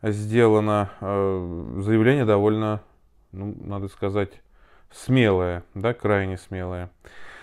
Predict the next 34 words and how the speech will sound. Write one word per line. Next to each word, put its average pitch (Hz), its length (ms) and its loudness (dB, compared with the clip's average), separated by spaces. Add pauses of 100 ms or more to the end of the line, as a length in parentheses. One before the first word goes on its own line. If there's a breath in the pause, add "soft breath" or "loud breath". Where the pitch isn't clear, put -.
(220 loud breath)
Э, 92 880 2
и, 71 440 -4
наверное, 107 360 2
вы 104 40 2
понимаете, 101 460 0
о 92 60 -2
чем 95 180 -8
идет 90 160 -6
речь. 90 320 -8
Вот 123 220 2
что - 160 0
пишет 135 280 -2
московский 123 400 -2
комсомолец. 113 600 -2
В 104 40 -6
Москве 113 360 -2
задержан 101 480 0
профессор 101 560 -4
Валерий 95 380 -2
Соловей 123 400 0
и - 160 -6
его 123 400 -2
сын. 104 560 -2 (720 loud breath)
Знак 120 360 2
точка 131 360 0
ком 123 320 2
сообщает, 107 500 2
что - 140 -4
в 101 40 -4
Москве 107 340 -2
был 98 160 0
задержан 101 420 0
историк, 117 560 -2
политолог 110 840 -2